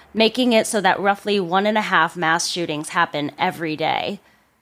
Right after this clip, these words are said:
So far this year, there have been many school shootings as well. They've happened at the Stanford Elementary in Kentucky, another school in Des Moines, Iowa, Appoquinimink High School in Delaware, the Michigan shooting,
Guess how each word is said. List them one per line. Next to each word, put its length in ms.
So 260
far 300
this 260
year, 280
there 240
have 240
been 240
many 280
school 320
shootings 480
as 180
well. 420
They've 160
happened 400
at 100
the 80
Stanford 480
Elementary 500
in 80
Kentucky, 680
another 320
school 360
in 160
Des 100
Moines, 280
Iowa, 560
Appoquinimink 680
High 180
School 280
in 120
Delaware, 640
the 80
Michigan 420
shooting, 580